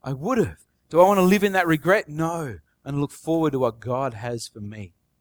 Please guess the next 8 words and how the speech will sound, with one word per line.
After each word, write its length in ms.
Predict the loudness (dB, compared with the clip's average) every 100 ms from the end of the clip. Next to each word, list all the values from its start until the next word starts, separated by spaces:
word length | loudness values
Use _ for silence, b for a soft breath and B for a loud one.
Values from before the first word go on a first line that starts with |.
| _
now. 340 | -12 -10 -10 _ _ _ _ _ _ _
You 60 | -18
see. 220 | -16 -18 _ _ _ _ _ _ _ _ _ _ _ _ -14
Is 160 | -8
it 80 | -2
yours 240 | 2 2
to 100 | 0
control? 560 | -10 -10 0 2 2 0